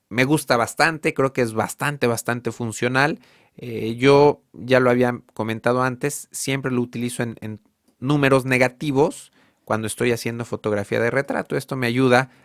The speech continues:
a que la piel se suavice un poco. Vemos cómo se, si lo hacemos hacia la izquierda,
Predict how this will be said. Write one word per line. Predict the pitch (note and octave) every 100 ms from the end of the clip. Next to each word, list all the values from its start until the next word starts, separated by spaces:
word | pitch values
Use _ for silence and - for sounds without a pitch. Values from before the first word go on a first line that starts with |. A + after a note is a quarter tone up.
| _
a | A2+
que | -
la | G#2+ G2+
piel | B2 B2
se | A#2+
suavice | G#2 G2+ G#2+ G#2+ G#2+
un | G2+
poco. | - - -
Vemos | G2+ A2 -
cómo | G#2+ G#2
se, | G2 - - _ _ _
si | _ -
lo | G#2+
hacemos | G2 A#2 A2+ -
hacia | G2+ G2
la | G2+
izquierda, | - - B2 A2 B2 B3+